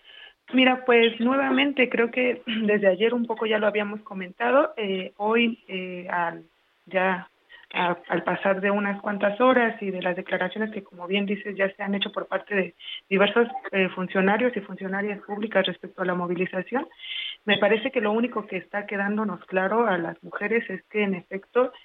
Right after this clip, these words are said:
este gobierno sigue indolente ante la violencia que estamos viviendo. Ahora, eh, eh, posterior a la movilización del día de ayer en Ciudad de México y los hechos en, en, en, en el Zócalo capitalino, pero también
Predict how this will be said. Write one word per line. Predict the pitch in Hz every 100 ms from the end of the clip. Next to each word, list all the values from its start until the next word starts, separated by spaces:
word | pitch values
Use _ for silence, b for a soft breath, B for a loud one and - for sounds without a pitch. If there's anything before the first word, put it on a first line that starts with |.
| B B -
este | 185 - 214
gobierno | 185 185 190 208 214
sigue | 196 202
indolente | 220 196 170 170 202 208 202
ante | 180 165 165
la | 165
violencia | 165 165 175 175 196
que | -
estamos | - 175 180 165
viviendo. | 160 170 170 - _ b b b b -
Ahora, | 185 190 220 226 226 240 196
eh, | 190 175
eh, | 185 175 165 160 160 160 208 -
posterior | 180 175 175 196 208
a |
la | 180
movilización | 165 165 170 165 165 - 175 175
del | 175 165
día | 170 165
de | 170
ayer | 165 180
en | 175 165
Ciudad | 170 170
de | 170
México | 180 185 - -
y | 175
los | 175 -
hechos | 175 196 185
en, | 175 165 - -
en, | 165 160 160 185
en, | 170 160 156 160 165 185 - _ _ -
en | 165
el | 165
Zócalo | 208 202 202 196
capitalino, | 185 190 - 202 254 214 196
pero | 170
también | 170 175 185 202